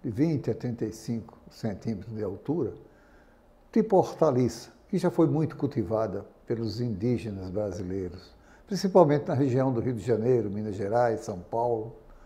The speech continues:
existente também na região amazônica. Essa planta é uma planta muito parecida com a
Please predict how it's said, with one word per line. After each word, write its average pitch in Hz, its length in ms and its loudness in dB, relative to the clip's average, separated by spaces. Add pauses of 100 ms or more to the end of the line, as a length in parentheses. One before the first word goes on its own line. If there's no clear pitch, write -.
(640)
existente 147 560 4
também 120 320 0
na 113 140 -4
região 104 400 -2
amazônica. 98 680 -6 (1000)
Essa 180 240 4
planta 202 300 4
é 220 40 8
uma 220 120 2
planta 170 340 4
muito 185 300 0
parecida 165 500 4
com 170 300 0
a 170 180 2